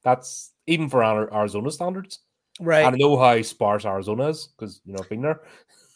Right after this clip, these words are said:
Speaker 2: Yeah, there's no nearby airport,
Speaker 1: <clears throat>
Speaker 2: there's no train that goes close by, so <coughs> it's tough to get to, which, which is, uh, yeah, could be the reason.
Speaker 1: Mm-hmm.
Speaker 2: Yeah.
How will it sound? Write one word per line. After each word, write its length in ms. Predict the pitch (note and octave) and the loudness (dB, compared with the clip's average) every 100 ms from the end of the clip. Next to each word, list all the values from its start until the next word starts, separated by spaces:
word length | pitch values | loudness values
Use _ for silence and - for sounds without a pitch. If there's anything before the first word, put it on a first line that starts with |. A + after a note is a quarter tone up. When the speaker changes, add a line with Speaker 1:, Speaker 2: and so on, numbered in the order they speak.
| _ _ _ | _ _ _
Speaker 2:
Yeah, 340 | E3 E3+ D#3 B2+ | -4 0 0 -2
there's 160 | F3 D#3 | -4 -2
no 180 | G3+ G3+ | 2 2
nearby 520 | F3 F#3 F#3 F3 E3+ | 2 2 4 6 4
airport, 600 | D#3+ E3 - E3+ E3+ D3+ _ | 2 -2 0 0 0 -2 _
Speaker 1:
<clears throat> 60 | - | -12
Speaker 2:
there's 420 | - - C#3 - | -8 -6 -8 -6
no 160 | D#3 | -4
train 540 | D3+ - F3 D#3+ D#3+ D#3 | -4 -2 -2 0 -2 -2
that 160 | D#3 | -4
goes 240 | C3 E3 D3+ | -4 -6 -6
close 280 | - D3+ - | -6 -10 -4
by, 360 | D#3+ D#3 D3 | 0 2 0
so 400 | C#3 E3+ C#3 C3+ - _ _ _ _ _ _ - | -2 -4 -4 -6 -12 _ _ _ _ _ _ 2
<coughs> 200 | - - | 4 6
it's 280 | E4 - - | 4 0 2
tough 180 | A#3+ A3+ | 2 2
to 80 | |
get 220 | F#3 G3 G#3 | 4 4 4
to, 160 | D#3 | 0
which, 340 | C#3+ C3+ - - | -4 -4 -8 -10
which 240 | D#3 C#3 D3 | -10 -10 -8
is, 160 | B2+ | -8
uh, 320 | C#3 C3 C3 C#3 | -6 -4 -6 -6
yeah, 240 | D#3 C3 - | -4 -4 -6
could 100 | - | -8
be 100 | D3+ | -6
the 120 | C#3+ C#3 | -4 -4
reason. 400 | C#3+ B2+ C3 B2 _ _ | -4 -6 -8 -12 _ _
Speaker 1:
Mm-hmm. 300 | C#3+ C#3 C3 - _ _ _ - | -6 -4 -4 -8 _ _ _ -8
Speaker 2:
Yeah. 300 | D#3 D3+ C3 | 0 0 0